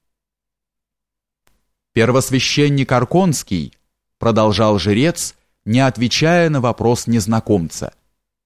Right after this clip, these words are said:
налагает подати на граждан и на гостей иноземных, дабы умножить сокровища храма. И собственное своё богатство? Так что ж, разве достояние верховного жреца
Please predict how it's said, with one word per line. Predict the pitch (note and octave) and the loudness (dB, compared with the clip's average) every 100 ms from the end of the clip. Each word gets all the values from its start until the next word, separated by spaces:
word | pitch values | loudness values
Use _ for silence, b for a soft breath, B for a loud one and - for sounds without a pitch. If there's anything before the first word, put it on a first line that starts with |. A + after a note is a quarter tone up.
| _ _ _ _ _ | _ _ _ _ _
налагает | F#2 A#2+ C#3+ C#3+ D#3+ D#3 - | 0 2 2 2 2 2 0
подати | - D#3 D3+ D3 D3 | 0 2 2 0 0
на | C3+ G#2+ | 0 0
граждан | A#2 B2+ C#3+ C3 E3 E3+ D#3 - | 0 2 0 -2 -4 -4 -6 -2
и | C#3+ | 0
на | C3+ | 2
гостей | B2 B2 - C#3+ C3 | 2 0 0 0 2
иноземных, | A2+ G#2+ F#2+ G2+ G#2+ C#3 E3 - _ _ _ _ - | 2 0 0 0 0 -2 -4 -8 _ _ _ _ -8
дабы | D2+ C#3+ D#3+ D#3 | 0 2 2 2
умножить | D3+ C#3 C3+ D3+ D3 - | 2 2 2 2 0 -2
сокровища | C3+ - A#2+ C3 B2 - | -4 0 0 0 0 -2
храма. | B2+ B2 A#2+ D#2 C2+ - _ _ _ _ _ _ _ _ _ _ _ | -4 -2 -2 -2 -6 -12 _ _ _ _ _ _ _ _ _ _ _
И | G#2+ G#2+ | -2 0
собственное | - G#2+ - - B2 A#2+ A#2 A2+ | 2 0 0 -4 -2 0 2 0
своё | - G#2 G#2+ | 0 2 2
богатство? | G2 G#2+ C#3+ G3 - - A1+ - _ _ _ _ _ _ _ _ _ - | 2 0 0 -2 -4 -8 -10 -12 _ _ _ _ _ _ _ _ _ -4
Так | - - | -2 -2
что | - G#2 G#2+ | -2 0 2
ж, | D3+ - - _ _ _ _ _ | 0 -6 -14 _ _ _ _ _
разве | E2+ A#2 C#3 A#2+ | -2 2 2 0
достояние | C3+ C3+ - C3+ C#3+ D3 D3 C3 | 0 0 0 0 2 2 0 0
верховного | C3+ - D3 C3+ B2+ B2+ | 0 2 2 2 0 0
жреца | A#2+ C3 - - A2 B2+ | 0 -2 -2 -2 0 0